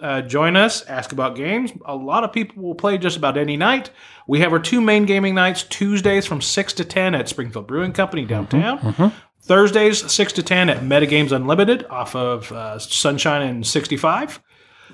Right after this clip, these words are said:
Speaker 1: Um, you can find, uh, face-, uh, you can find Moon City Con on Twitter at Moon City Con. You can find four one seven Gamers on Instagram at four one seven gamers.
Speaker 2: Bingo.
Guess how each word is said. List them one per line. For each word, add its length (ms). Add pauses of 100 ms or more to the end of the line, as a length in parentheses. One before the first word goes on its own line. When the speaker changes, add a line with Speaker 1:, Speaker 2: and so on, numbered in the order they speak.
(140)
Speaker 1:
Um, 540 (500)
you 200
can 160
find, 640
uh, 340 (380)
face-, 300
uh, 220
you 80
can 120
find 460 (440)
Moon 220
City 180
Con 360 (360)
on 300
Twitter 380
at 260
Moon 160
City 180
Con. 360
You 100
can 140
find 220
four 140
one 140
seven 240
Gamers 380
on 320
Instagram 500 (140)
at 200
four 140
one 100
seven 220
gamers. 300
Speaker 2:
Bingo. 340